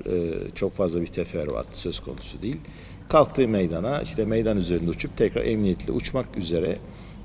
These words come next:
tasarlanmış bir, e, replika, e, şeklinde uçağımız. E,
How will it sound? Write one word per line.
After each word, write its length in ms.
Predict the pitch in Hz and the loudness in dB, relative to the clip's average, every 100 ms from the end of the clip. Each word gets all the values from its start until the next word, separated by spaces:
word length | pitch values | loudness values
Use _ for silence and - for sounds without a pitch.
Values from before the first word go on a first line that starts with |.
| - | -2
tasarlanmış 760 | 139 - 95 80 101 165 - - | 0 2 0 0 0 -2 -4 0
bir, 360 | 127 110 - - | 0 0 -8 -2
e, 160 | 104 98 | 0 4
replika, 500 | 120 - 104 78 - - - - - - | 2 2 -2 -2 -6 -12 -20 -20 -16 -4
e, 300 | 78 71 - | -2 -2 -6
şeklinde 560 | - 69 - 67 67 | -6 -6 -6 -8 -6
uçağımız. 680 | 71 - 73 80 156 185 - - - - - | -8 -6 -4 -4 -4 -4 -6 -10 -20 -20 -20
E, 40 | - | -6